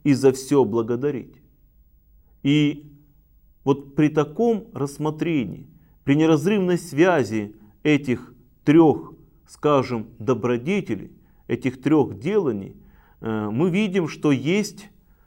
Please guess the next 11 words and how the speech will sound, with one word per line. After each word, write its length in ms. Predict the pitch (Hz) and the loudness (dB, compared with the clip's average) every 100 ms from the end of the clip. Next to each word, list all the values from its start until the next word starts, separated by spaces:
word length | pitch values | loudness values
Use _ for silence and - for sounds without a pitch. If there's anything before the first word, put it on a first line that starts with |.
| _ | _
э, 160 | - 123 | -8 -6
очень 480 | 123 170 170 170 135 | -2 -2 0 -4 -4
близкий 540 | 113 208 196 - 151 | -4 -4 -4 -4 -6
к 100 | 147 | -4
нам, 240 | 143 139 | -4 -4
очень 320 | 147 156 139 139 | -4 -6 -6 -6
известный, 600 | 110 113 175 175 135 120 | -4 -2 -2 -2 -6 -4
очень, 500 | 131 143 143 127 - _ _ _ | -4 -4 -8 -8 -14 _ _ _
э, 480 | 117 113 110 110 107 | -8 -4 -4 -6 -8
знакомый, 760 | 117 113 135 - 196 175 139 127 | -8 -4 -4 2 4 4 4 2
родной 720 | 135 123 139 170 147 110 | 2 -2 -4 -2 -2 -6